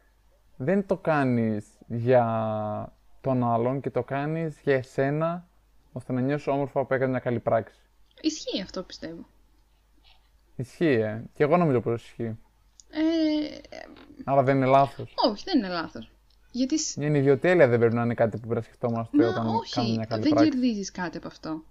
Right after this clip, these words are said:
Speaker 2: Απλά, ε, ε, αισθάνεσαι ευχαρίστηση.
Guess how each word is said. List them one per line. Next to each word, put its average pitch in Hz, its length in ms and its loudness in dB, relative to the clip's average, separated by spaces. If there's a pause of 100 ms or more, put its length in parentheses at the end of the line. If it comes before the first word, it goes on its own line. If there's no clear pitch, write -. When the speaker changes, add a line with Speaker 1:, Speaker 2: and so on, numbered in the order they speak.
(400)
Speaker 2:
Απλά, 269 280 -6 (300)
ε, - 220 -10
ε, - 40 -4
αισθάνεσαι 339 340 -6
ευχαρίστηση. - 600 -10